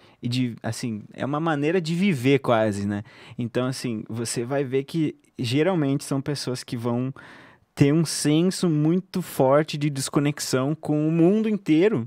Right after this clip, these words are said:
mas não porque elas não entendem o mundo, é porque elas nunca conseguiram se conectar, de fato, é, com muita profundidade. É, são poucos deles,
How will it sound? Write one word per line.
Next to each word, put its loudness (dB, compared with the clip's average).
mas 0
não 2
porque -4
elas 4
não 4
entendem 2
o -2
mundo, -2
é -2
porque -4
elas -2
nunca -4
conseguiram -4
se -8
conectar, 0
de -8
fato, -4
é, -6
com -6
muita -6
profundidade. -4
É, -4
são -2
poucos 0
deles, 0